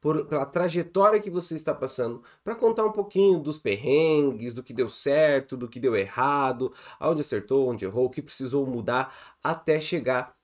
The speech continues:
na aprovação. Essa semana eu vou conversar com a Amanda, ela foi minha aluna lá em Pato Branco e ela tá, tem uma história super legal e ela tá aqui pra conversar um pouquinho com vocês. Como o prof sempre fala,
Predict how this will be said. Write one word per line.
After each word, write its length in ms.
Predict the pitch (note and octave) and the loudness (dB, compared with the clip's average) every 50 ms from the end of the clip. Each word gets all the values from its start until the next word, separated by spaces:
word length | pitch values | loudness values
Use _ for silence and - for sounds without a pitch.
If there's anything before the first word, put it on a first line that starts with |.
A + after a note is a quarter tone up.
| _ - | _ -12
na 400 | A2 A#2 A#2+ C3+ C3+ C3+ - - _ - | -8 -6 -2 -2 -2 -2 -4 -6 _ -4
aprovação. 800 | C3 C3+ C3+ C3+ - B2 B2 A#2+ A#2 C3+ C3+ - - E2+ - _ - _ - - - - | -4 -4 -4 -4 -6 -4 -4 -2 -2 -2 -2 -2 -4 -4 -8 _ -20 _ -20 -18 -8 -4
Essa 340 | G2+ A2+ B2 B2 - - - | -2 0 0 0 0 2 2
semana 380 | - A3 G3 G3 G3 F#3+ G3+ - - _ | 4 4 4 4 4 2 0 -2 -12 _
eu 80 | - E3 | -4 -4
vou 80 | F#3 F3 | -2 0
conversar 380 | F#3+ F3+ F#3 F3+ - F#3+ E3+ | 0 0 2 2 2 0 0
com 120 | - - E3+ | 0 2 2
a 60 | D3 | 2
Amanda, 720 | C3+ B2+ A#2+ A#2 A#2 A#2 A2+ A2+ A2+ A2+ A2+ C#3 D3+ - _ _ - | 2 2 0 0 0 2 2 4 4 2 2 0 0 -2 _ _ -6
ela 120 | A2 A#2+ | -4 -4
foi 160 | A#2+ - D#3 D3 | -2 0 0 2
minha 140 | D3+ C#3+ | 2 2
aluna 240 | D3 D3+ D#3 D3+ D3 | 2 2 2 2 2
lá 180 | C#3+ D#3+ - - | 2 2 0 -2
em 60 | - | -4
Pato 260 | - D4 C#4 - A3+ | -6 -8 -8 -4 0
Branco 380 | F#3 F#3+ F#3+ F#3+ F#3 - F#3 - _ - - - D3+ | 4 4 6 4 4 0 -4 -14 _ -20 -14 -4 0
e 80 | E3+ | 2
ela 160 | F#3 F#3 F#3 | 4 4 4
tá, 300 | F#3 F#3 F3 F3 E3+ - - _ - | 4 2 2 2 0 -2 -8 _ -4
tem 80 | E3+ | -2
uma 60 | F3 E3+ | -2 0
história 220 | D#3+ - E3+ D#3+ | 0 0 -2 -2
super 360 | - - - A#3+ - - G#3 | -2 -2 -2 0 2 4 4
legal 280 | F#3 E3 D3 D#3 D#3+ E3 | 4 6 6 6 6 6
e 20 | |
ela 140 | E3 E3 E3 | 6 4 4
tá 80 | E3 E3 | 2 0
aqui 180 | E3 - F3 | -2 -2 -6
pra 140 | - D#3+ E3 | -4 -4 -2
conversar 500 | - F3 E3 D#3 E3 D#3+ D#3 - E3 D#3 | -2 -2 0 0 0 0 0 0 0 0
um 60 | D#3 | 0
pouquinho 360 | D#3 D#3+ D3+ - D#3+ E3 D#3+ D#3 | -2 -6 -8 -6 -4 -4 -4 -2
com 120 | D#3 E3 D#3 | -2 -2 0
vocês. 540 | D#3+ G3+ G3+ - - - - - - _ _ _ _ _ _ _ _ | 0 0 0 0 -4 -6 -6 -10 -14 _ _ _ _ _ _ _ _
Como 220 | - A3 B3+ C#4+ C#4+ | 0 2 2 2 2
o 80 | G#3+ | 2
prof 320 | G3+ G3 F#3 E3+ F3 - D3 | 2 2 2 2 0 -4 -6
sempre 400 | - - C3+ A#2+ A2+ G#2 G#2 G#2 | -4 -2 -2 -2 -4 -4 -10 -10
fala, 480 | - - D3+ D3+ C#3 B2+ A#2+ B2 - | -4 -2 0 2 2 2 2 0 -6